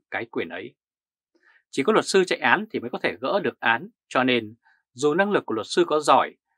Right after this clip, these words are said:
có tài năng cỡ nào đi chăng nữa, nhưng không có kết nối được với đường dây chạy án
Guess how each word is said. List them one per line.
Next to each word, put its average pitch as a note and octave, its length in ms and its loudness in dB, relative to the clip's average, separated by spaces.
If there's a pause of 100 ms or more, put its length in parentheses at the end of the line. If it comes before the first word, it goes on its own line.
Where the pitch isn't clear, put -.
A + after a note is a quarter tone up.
(200)
có D3 220 0
tài G2+ 160 6
năng B2 280 -2
cỡ - 180 -8
nào C3 320 0
đi G#2 120 -12
chăng A#2+ 220 -4
nữa, D3 260 -4 (300)
nhưng C3 320 0
không B2+ 240 -4
có A2+ 100 -8
kết E3 160 -8
nối C3 260 -2
được - 120 -10
với C3+ 100 -8
đường G#2 200 -6
dây A2+ 180 -4
chạy A2+ 160 -6
án A2 300 -6